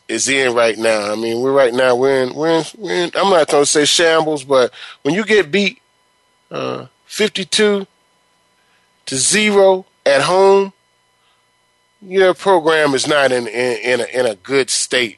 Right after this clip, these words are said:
for sure. And that is for sure. But hey, guys,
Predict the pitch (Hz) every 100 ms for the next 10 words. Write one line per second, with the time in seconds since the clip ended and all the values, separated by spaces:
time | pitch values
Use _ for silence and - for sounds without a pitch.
0 | _ - 98 - - - - - 254 143
1 | - _ _ - _ - 123 120 113 -
2 | 170 156 135 131 - 135 123 - 123 107
3 | - _ _ - - - - 277 247 214
4 | 214 220